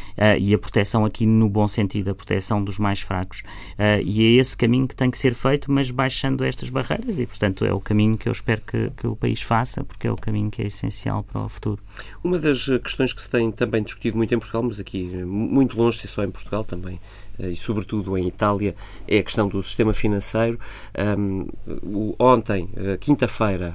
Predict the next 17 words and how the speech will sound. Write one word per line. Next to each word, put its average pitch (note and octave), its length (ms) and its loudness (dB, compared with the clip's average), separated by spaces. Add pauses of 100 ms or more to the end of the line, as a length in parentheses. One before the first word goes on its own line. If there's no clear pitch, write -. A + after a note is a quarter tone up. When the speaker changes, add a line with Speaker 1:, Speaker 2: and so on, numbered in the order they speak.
(120)
Speaker 2:
eh, F#2+ 100 -6
hoje F2+ 260 -2
fazemos, G2 500 -2
fazemos G2+ 340 -2
entrevista, G2 460 -2
ou F2+ 60 -2
gravamos G2 380 0
nesta G2+ 240 -4
sexta, F#2+ 420 -2 (400)
ahm, G#2+ 380 4
Mário B2 360 4
Draghi, A2+ 280 4
presidente G#2 440 -4
do G2 140 -4
Banco G2+ 380 -2
Central G#2+ 380 0
Europeu, G#2 400 0